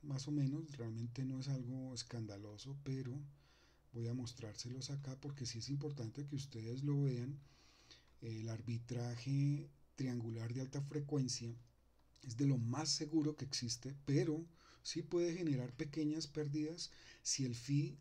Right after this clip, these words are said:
de la operación, eh, es, es bastante alto, entonces se puede dar eso. Déjenme, yo ubico acá el, la operación y se las comparto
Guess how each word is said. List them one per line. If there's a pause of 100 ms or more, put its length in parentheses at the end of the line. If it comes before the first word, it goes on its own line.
de
la (100)
operación, (180)
eh, (300)
es,
es
bastante
alto,
entonces
se
puede
dar
eso. (2250)
Déjenme,
yo
ubico
acá (180)
el, (760)
la
operación (580)
y
se
las
comparto